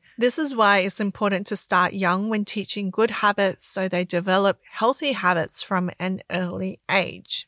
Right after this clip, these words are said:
Make it easy for your child to form healthy habits, like singing a song while washing their hands, or get them to count to twenty when they are rubbing the soap in between their hands. Whatever the habit, make it easy for them to remember and adopt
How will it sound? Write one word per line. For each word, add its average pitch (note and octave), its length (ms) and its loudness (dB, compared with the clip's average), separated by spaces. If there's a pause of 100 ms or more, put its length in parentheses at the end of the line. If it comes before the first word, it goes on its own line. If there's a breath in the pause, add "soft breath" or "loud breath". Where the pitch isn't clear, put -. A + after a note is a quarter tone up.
Make C#4 200 2
it F#4 120 0
easy B3 340 0
for B3 140 -4
your A3+ 160 0
child F#3+ 480 0
to B3 160 -2
form G3 380 0
healthy - 480 -2
habits, - 640 -6 (220 soft breath)
like G3+ 240 -2
singing D#4+ 360 -2
a E4 60 0
song A#3 560 0
while F#3 240 0
washing A#3 380 -2
their A#3+ 100 2
hands, F#3+ 600 0 (280 loud breath)
or A3 140 -2
get - 180 2
them F#4+ 140 2
to F4+ 120 -4
count A#3 300 2
to B3 80 -4
twenty G3+ 440 -2
when F#3+ 180 -2
they F#3 80 2
are F3 200 4
rubbing G3+ 360 0
the G#3+ 60 -4
soap F#3+ 440 -2
in G3+ 140 -2
between F#3+ 420 -4
their F#3 140 -2
hands. G3 640 0 (160)
Whatever B3 380 4
the F4+ 100 2
habit, G#3 680 2 (200 soft breath)
make B3+ 260 2
it D#4+ 100 0
easy A3+ 320 -2
for A3+ 180 -2
them G#3 240 0
to G3+ 240 -4 (100)
remember A3 520 2 (220)
and G#3 160 -2
adopt - 540 -2